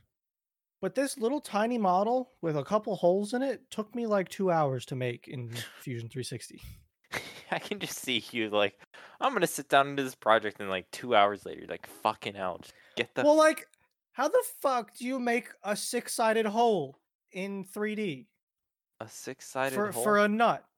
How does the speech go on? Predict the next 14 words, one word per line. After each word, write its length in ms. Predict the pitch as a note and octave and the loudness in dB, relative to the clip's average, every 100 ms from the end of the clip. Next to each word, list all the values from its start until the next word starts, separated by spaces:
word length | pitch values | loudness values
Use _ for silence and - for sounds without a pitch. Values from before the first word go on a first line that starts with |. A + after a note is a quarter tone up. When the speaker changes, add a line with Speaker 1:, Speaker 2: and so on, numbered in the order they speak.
| _ - | _ -20
Speaker 1:
F-, 140 | - | -12
uh, 80 | F3+ | -10
for 200 | - A#3 | -4 0
a 60 | A3+ | 0
hex 340 | A3 A3+ - | 0 -2 -2
nut. 240 | F3+ C3+ - _ | -6 -8 -10 _
How 140 | - A#3 | -6 -4
do 60 | |
you 140 | B3 C#4+ | -2 -2
make 240 | B3 A#3 | 0 -2
that 180 | - A3+ | 0 0
hole? 340 | G3 F#3+ C3+ - _ _ _ _ _ _ _ _ _ _ _ | 0 -2 -4 -10 _ _ _ _ _ _ _ _ _ _ _
Speaker 2:
I 60 | - | -20
don't 140 | - | -20